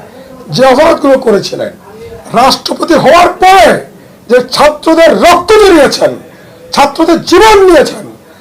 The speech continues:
শ্রমিক, কৃষক, মেহনতি মানুষের রক্ত নিয়েছেন আপনি, সেজন্য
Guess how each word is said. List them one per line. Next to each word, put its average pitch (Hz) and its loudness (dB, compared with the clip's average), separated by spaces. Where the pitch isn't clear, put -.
শ্রমিক, 320 0
কৃষক, 330 2
মেহনতি 349 2
মানুষের 277 0
রক্ত 269 -2
নিয়েছেন 311 2
আপনি, 143 -8
সেজন্য 254 0